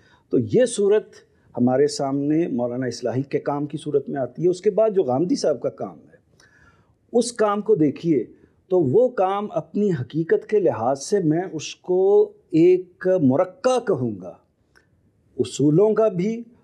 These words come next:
और इसी तरह मुरक्का कहूँगा इतलाक़ात का भी। यानी असल में उन्होंने किया क्या है, उन्होंने ये किया है कि उन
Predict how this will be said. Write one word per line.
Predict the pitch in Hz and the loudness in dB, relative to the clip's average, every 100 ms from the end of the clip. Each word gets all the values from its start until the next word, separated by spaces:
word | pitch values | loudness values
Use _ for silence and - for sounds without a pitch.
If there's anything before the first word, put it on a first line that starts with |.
| _ | _
और | - 160 - | -4 -4 -2
इसी | 170 220 | -2 0
तरह | 214 220 220 | 0 2 2
मुरक्का | 143 143 170 240 226 | 2 0 0 -2 -2
कहूँगा | 220 151 160 160 190 - | -2 -2 0 0 0 0
इतलाक़ात | 190 185 156 147 - 139 139 | -2 0 2 0 0 -2 -2
का | - 113 | -4 -6
भी। | - - _ _ - _ _ _ - - | -6 -14 _ _ -20 _ _ _ -16 -2
यानी | 123 143 | 0 2
असल | 151 160 226 | 0 0 2
में | 196 170 190 - | 2 2 -2 -4
उन्होंने | 175 190 190 | -2 0 -2
किया | 185 190 214 | 0 2 2
क्या | 214 123 | 2 0
है, | 95 - - | -2 -10 -6
उन्होंने | 143 175 175 | 0 0 2
ये | 147 170 | 2 2
किया | 190 160 165 143 | 0 0 2 2
है | 175 | 0
कि | 190 | -2
उन | 185 214 | -2 -2